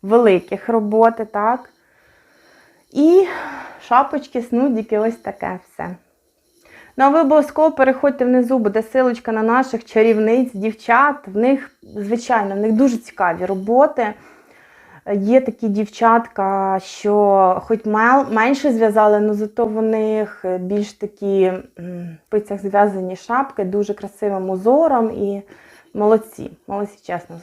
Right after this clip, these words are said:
скажу. Я прямо горда за них, тому що гарні, мол-, постаралися. Ну, і дуже хочу в-, поблагодарити нашого організатора, побільше таких цікавих проєктів, де багато цікавих дівчат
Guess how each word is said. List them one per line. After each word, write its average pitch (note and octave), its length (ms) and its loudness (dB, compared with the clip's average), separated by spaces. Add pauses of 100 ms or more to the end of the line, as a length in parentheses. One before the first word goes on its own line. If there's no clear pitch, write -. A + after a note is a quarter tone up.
скажу. E3+ 280 -6
Я F#3+ 260 0
прямо F#3 380 -8
горда G3 360 0
за F#3+ 100 -6
них, A3 200 -4 (140)
тому G3+ 180 -14
що G3+ 100 -12 (220)
гарні, G#3+ 420 0
мол-, F#3+ 280 -6 (120)
постаралися. G#3 960 0 (960)
Ну, C#4 320 2
і B3+ 100 4
дуже D4+ 320 4
хочу D4 360 2
в-, G#3 520 -8 (360)
поблагодарити C#4+ 800 2
нашого C#4 440 2
організатора, B3+ 1040 4
побільше A#3+ 500 -6
таких A#3+ 360 -8
цікавих A#3+ 480 0
проєктів, A3+ 800 2
де G3+ 140 -4
багато A3 600 0 (600)
цікавих G3+ 680 2
дівчат A#3+ 580 2